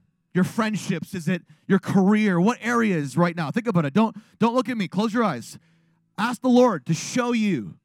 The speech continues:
what areas of your life are hard right now that are not embracing the seed.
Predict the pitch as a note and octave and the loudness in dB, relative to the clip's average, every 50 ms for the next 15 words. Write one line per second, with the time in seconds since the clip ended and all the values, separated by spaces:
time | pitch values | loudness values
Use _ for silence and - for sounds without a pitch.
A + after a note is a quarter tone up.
0 | _ _ _ _ _ _ _ _ _ _ - F3 A3+ A#3+ - A3 B3 B3+ B3+ C4 | _ _ _ _ _ _ _ _ _ _ 0 0 0 0 0 -4 -6 -4 -2 -2
1 | C4 B3 A#3+ F#3+ F3 A3 G3 G3+ A3 A#3 A#3 A3+ A3+ G#3+ G3+ F#3+ E3+ F#3 F3+ F3 | -2 -2 -2 -2 -2 -4 -4 -2 -2 -2 -2 -2 -2 -4 -4 -4 -2 -2 -2 0
2 | C#3 G#3 G#3+ G3+ F#3+ F3 F#3 F3+ F3 - F#3 F3+ E3+ D#3+ F3+ E3+ E3 F3 F#3 F#3+ | 0 0 0 0 0 -2 -4 -4 -6 -6 -8 -8 -6 -4 -2 -2 -2 -2 -2 -2
3 | G3+ G#3+ A#3 G#3+ - A3 A3 G#3 E3 D#3 F3 G3+ G#3+ G#3+ A3 - - A3+ A3 G#3 | 0 -2 -2 -4 -6 -8 -8 -6 -2 0 0 2 2 0 -2 -4 -4 -6 -4 -4
4 | G3 F#3 E3+ - - F3+ D#3+ B2+ G2+ - - - - | -2 -4 -4 -4 -6 -6 -6 -6 -6 -8 -12 -18 -20